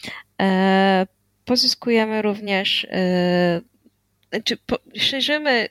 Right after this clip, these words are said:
informacje o tym, e, konkursie na różnych zewnętrznych stronach. Mamy ba-, banery reklamowe, na przykład na, e, dotnetomaniaku, e, na devsi pe el. Byliśmy, ble, ble, ble,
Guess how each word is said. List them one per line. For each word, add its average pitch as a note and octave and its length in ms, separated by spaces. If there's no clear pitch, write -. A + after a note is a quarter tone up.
informacje A3+ 800
o A3 80
tym, G#3+ 200
e, F#3+ 260
konkursie G#3 540
na G3 120
różnych G3 340
zewnętrznych A3+ 880
stronach. G#3+ 480
Mamy G3 240
ba-, G3 180
banery A3 520
reklamowe, A3 800
na F#3+ 80
przykład - 300
na, F#3+ 500
e, F#3 220
dotnetomaniaku, A3+ 1200
e, E3+ 240
na F3 160
devsi - 360
pe - 220
el. A#3 420
Byliśmy, G#3+ 960
ble, A3 240
ble, G3 180
ble, F3+ 160